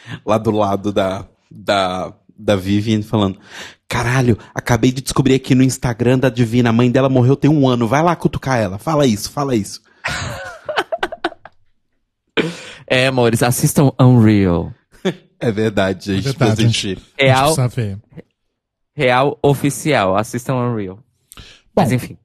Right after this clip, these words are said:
Speaker 3: e aí, a RuPaul aparece e avisa que o mini challenge vai ser o
Speaker 1: I
Speaker 3: Bi-
Speaker 1: write love. Como é que ela fala quando ela entra? "I write love." É uma
Speaker 3: Hum.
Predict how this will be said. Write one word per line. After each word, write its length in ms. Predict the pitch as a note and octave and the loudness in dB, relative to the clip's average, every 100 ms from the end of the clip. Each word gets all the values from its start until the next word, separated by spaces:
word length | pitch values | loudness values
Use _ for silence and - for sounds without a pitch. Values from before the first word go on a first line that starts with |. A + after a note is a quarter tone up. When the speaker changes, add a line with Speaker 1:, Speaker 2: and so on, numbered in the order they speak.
| _ _ | _ _
Speaker 3:
e 160 | D#3 E3 | 2 4
aí, 400 | F3+ D#3+ D#3 F#3+ - | 4 2 2 -2 -4
a 100 | A#2+ | 0
RuPaul 360 | A#2+ A#2+ B2 A#2 | 2 4 4 2
aparece 880 | B2 D3+ D#3 C#3 D3 - - A3+ _ | 4 4 6 4 4 0 -6 -8 _
e 240 | E3 D#3 F3 _ | 0 0 -2 _
avisa 680 | D#3+ D#3+ - A#2 A#2 A2+ C3+ | -2 -2 0 2 2 2 0
que 160 | - A#2 | 2 4
o 40 | |
mini 220 | A2 G#2+ G#2+ | 4 4 2
challenge 480 | B2+ A2+ A2 A2+ | 2 4 4 2
vai 240 | G#2 B2 C#3 | 4 4 4
ser 400 | - - A#2 C3 _ _ - - _ _ _ _ | 2 4 4 2 _ _ -20 -20 _ _ _ _
o 680 | G2 G2 F#2+ F#2 F2+ F2 E2 _ G#2+ | -2 0 0 0 -2 -4 -8 _ 0
Speaker 1:
I 120 | G#2+ | 4
Speaker 3:
Bi- 60 | A#2 | 6
Speaker 1:
write 260 | A#2+ G#2 | 4 2
love. 260 | G2+ G2+ G2 _ _ _ _ _ _ _ _ | -4 -4 -6 _ _ _ _ _ _ _ _
Como 100 | D#3+ | 0
é 40 | |
que 80 | F3+ | 2
ela 100 | D3 | -2
fala 300 | - C3+ C3 | 0 0 0
quando 180 | A#2 A2 | -2 -2
ela 200 | G2+ G2 | 0 0
entra? 360 | A2+ - G2 F#2+ _ _ _ _ _ _ _ _ - | -2 -4 -8 -10 _ _ _ _ _ _ _ _ -4
"I 100 | A2+ | 0
write 400 | A2+ A2+ B2+ G#2+ | 2 2 0 -4
love." 300 | G#2 G2 G2+ - _ - | -4 -4 -8 -20 _ -6
É 40 | |
uma 180 | G#2+ | -2
Speaker 3:
Hum. 20 | A2 | 0